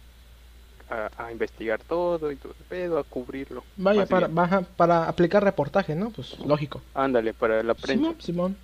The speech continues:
Speaker 2: lo
Speaker 1: Pero
Speaker 2: como
Speaker 1: este cabrón, obviamente, está presente en todos los interrogatorios.
Speaker 2: Ajá. Ok.
Speaker 1: Ahora bien,
Speaker 2: Ya, ya, ya.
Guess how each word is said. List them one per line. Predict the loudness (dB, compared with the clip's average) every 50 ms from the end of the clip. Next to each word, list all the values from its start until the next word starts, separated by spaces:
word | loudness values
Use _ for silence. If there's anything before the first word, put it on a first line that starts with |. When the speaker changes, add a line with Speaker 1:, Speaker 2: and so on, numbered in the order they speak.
| -20 -20 -20 -18 -12
Speaker 2:
lo | -10 -8 -6 -2 -2 -2 -2 -4 -6 -10 -12 -16 -18 -20 -20 -20 -20 -20 -20 -20 -20 -20 -20 -20 -20 -20 -20 -20 -20 -20 -16 -4 -2
Speaker 1:
Pero | 0 0
Speaker 2:
como | 0
Speaker 1:
este | 0 -4 -4
cabrón, | -4 -4 -4 -4 -4 -4 -2
obviamente, | -2 0 0 0 -2 -4 -6 -10
está | -10 -6 -6 -6
presente | -6 -4 -8 -6 -4 -4 -4 -4 -4 -8 -10 -10 -8
en | -8 -8 -4
todos | -2 -2 -2 -2
los | -4 -6 -8 -10
interrogatorios. | -12 -10 -8 -6 -6 -4 -4 -6 -6 -6 -6 -4 -4 -6 -6 -10 -20 -20 -16 -10
Speaker 2:
Ajá. | -10 -8 -6 -6 -6 -6 -8 -12 -18 -20 -20 -20 -20 -20 -20 -20 -20 -20 -20 -20 -20 -20 -20 -20 -20 -20 -20 -20 -20 -20 -20 -20 -20 -20 -20 -20 -20 -20 -20 -20 -20 -20 -20 -20 -16 -8 -4
Ok. | -4 -2 -2 -4 -6 -10 -18 -20 -20 -20 -20 -20 _ -10
Speaker 1:
Ahora | -6 -6 -4 -4 -4 -6 -6 -4
bien, | -2 -2 -2 -2 -4 -4
Speaker 2:
Ya, | -2 0 0 2
ya, | 0 0
ya. | -2 -4